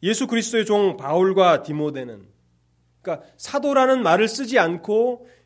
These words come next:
종이라고 하는 말을 쓸 때에는 바울과 디모데를 같이 놓고 있어요. 하나님의 종이라고 하는 그 차원에서 바울과 디모데는 차이가 없습니다. 그러나 사도성에 있어서는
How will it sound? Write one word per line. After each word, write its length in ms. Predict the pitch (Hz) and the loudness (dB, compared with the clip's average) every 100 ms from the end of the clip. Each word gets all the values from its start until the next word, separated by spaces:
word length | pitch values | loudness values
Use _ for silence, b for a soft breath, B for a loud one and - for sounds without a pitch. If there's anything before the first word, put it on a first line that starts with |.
| B | B
종이라고 680 | 175 190 254 262 240 240 | -4 -2 2 4 4 4
하는 480 | 220 147 214 233 214 | 2 0 0 0 0
말을 300 | 135 151 202 | 0 2 0
쓸 240 | 190 262 262 | 0 -6 0
때에는 540 | 220 156 208 139 101 B B | 2 2 -2 -6 -12 B B
바울과 580 | - 160 208 233 240 240 | -10 0 2 4 4 2
디모데를 600 | 190 185 202 190 180 196 | 0 -2 -2 -2 -4 -6
같이 360 | 196 196 - 277 | -8 -14 -10 -8
놓고 260 | 208 156 127 | -8 -10 -16
있어요. 260 | - 110 _ _ _ _ _ 135 185 _ _ _ _ _ _ _ _ | -18 -20 _ _ _ _ _ -20 -20 _ _ _ _ _ _ _ _
하나님의 540 | 277 294 294 294 294 | -4 -2 0 2 0
종이라고 560 | 214 208 240 240 226 220 | 0 -2 2 2 2 0
하는 260 | 226 226 | 0 -2
그 100 | 208 | -6
차원에서 880 | 208 254 247 233 196 202 233 269 - b b b | -8 -4 -2 -2 -2 -4 -4 -6 -14 b b b
바울과 480 | 156 170 214 226 233 | -4 4 4 6 2
디모데는 560 | 233 196 220 202 214 226 | 0 -2 -2 -2 -4 -6
차이가 340 | - 320 285 | -6 -4 -2
없습니다. 360 | 156 - 147 135 | -4 -8 -18 -12
그러나 400 | 233 254 240 123 B B | -8 -4 -4 -4 B B
사도성에 920 | - - 311 320 302 - 277 269 262 233 | -16 -8 -4 -4 -6 0 0 2 2 2
있어서는 680 | - 220 175 165 214 101 | 0 -4 -4 -6 -8 -10